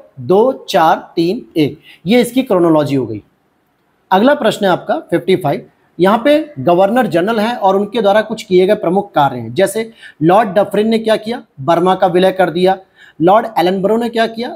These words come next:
सिंध का विजय किया। Lord Irwin ने दीपावली घोषणा पत्र जारी किया। और Lord Reading ये एकमात्र यहूदी वायसराय थे। क्या थे? यहूदी वायसराय। तो इस आधार पे B option सही होगा। Sadler Commission की बात करें तो सबसे पहले आपको पता होना चाहिए Sadler Commission एक शिक्षा से संबंधित commission है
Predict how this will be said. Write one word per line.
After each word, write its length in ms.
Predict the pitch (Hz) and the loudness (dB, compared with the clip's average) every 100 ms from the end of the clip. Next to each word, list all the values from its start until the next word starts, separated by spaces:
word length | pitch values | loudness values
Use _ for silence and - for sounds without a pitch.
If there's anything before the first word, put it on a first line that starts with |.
| 311 | -12
सिंध 320 | - 180 185 | -2 0 2
का 100 | 196 | 2
विजय 280 | 180 175 185 | 2 2 2
किया। 260 | 185 185 190 - _ | 0 -4 -4 -12 _
Lord 420 | 151 180 220 226 208 | 0 2 2 2 0
Irwin 260 | 185 220 | 0 0
ने 100 | 226 233 - | 0 -2 -6
दीपावली 540 | 135 175 175 156 175 202 | -2 -2 0 0 0 0
घोषणा 320 | 175 160 190 | 0 2 -2
पत्र 260 | 190 - 180 | -2 -4 0
जारी 260 | 180 180 | 0 0
किया। 200 | 185 196 - _ - | -2 -6 -8 _ -2
और 100 | 226 | 0
Lord 340 | 214 196 233 196 | 2 2 2 0
Reading 360 | 202 180 196 - 143 | 0 0 -2 -8 -6
ये 140 | 214 240 185 | -4 -2 0
एकमात्र 560 | 202 208 180 180 214 | 0 0 -2 -2 -2
यहूदी 520 | 226 160 147 165 170 185 | -2 0 2 0 0 0
वायसराय 440 | 147 135 131 120 | 0 -2 -6 -8
थे। 140 | 117 | -10
क्या 180 | - 190 | -2 -2
थे? 120 | 190 240 - | -2 -8 -8
यहूदी 340 | 147 160 180 185 | 0 2 2 2
वायसराय। 460 | 139 131 117 107 - - - - | 0 -2 -8 -10 -12 -20 -10 -2
तो 60 | |
इस 120 | 226 226 | 0 2
आधार 200 | 196 202 | 2 0
पे 140 | 226 | -2
B 180 | 165 214 | -2 0
option 340 | 202 190 220 269 | 0 0 -6 -6
सही 220 | - 170 | -2 0
होगा। 320 | 143 113 110 - _ _ _ _ _ _ _ - | 0 -4 -14 -18 _ _ _ _ _ _ _ -6
Sadler 420 | 196 208 214 285 | 0 0 2 0
Commission 440 | - 202 - 214 | 0 -2 -2 -4
की 100 | 214 | -4
बात 240 | 180 147 - | -2 -2 -4
करें 160 | 120 113 | -14 -10
तो 100 | 185 | -8
सबसे 280 | 220 214 269 | -8 -4 -4
पहले 220 | 254 240 | 0 0
आपको 180 | 240 - | 0 -4
पता 220 | 220 214 | -4 -2
होना 100 | 220 | -2
चाहिए 140 | 220 | -2
Sadler 360 | 240 190 180 220 | 0 0 2 0
Commission 340 | 220 202 190 220 | 0 -2 0 -2
एक 100 | 220 | -4
शिक्षा 300 | 185 - 202 | -6 -2 -2
से 100 | 208 | -2
संबंधित 360 | 185 170 180 | -2 -2 -2
commission 360 | 165 156 147 208 | 0 0 0 -2
है 140 | 208 | -2